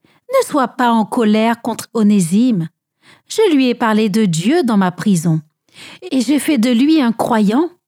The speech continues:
Il est maintenant devenu un fils pour moi. Autrefois, c'était un bon à rien, mais il a vraiment changé. Je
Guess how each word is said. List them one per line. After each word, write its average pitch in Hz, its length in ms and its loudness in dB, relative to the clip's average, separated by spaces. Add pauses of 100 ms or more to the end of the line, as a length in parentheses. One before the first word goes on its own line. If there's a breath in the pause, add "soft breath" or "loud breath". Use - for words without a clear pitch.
(540 loud breath)
Il 339 160 0
est 349 60 2
maintenant 349 520 2
devenu 277 600 2
un 277 120 0
fils - 480 -2
pour 196 280 -4
moi. 180 380 0 (680 loud breath)
Autrefois, 349 800 -2 (120)
c'était 294 340 -2
un 254 180 0
bon 214 200 0
à 240 100 0
rien, 190 380 -2 (520)
mais 226 200 0
il 220 80 0
a 202 100 0
vraiment 196 460 0
changé. 165 560 -2 (520)
Je - 160 -4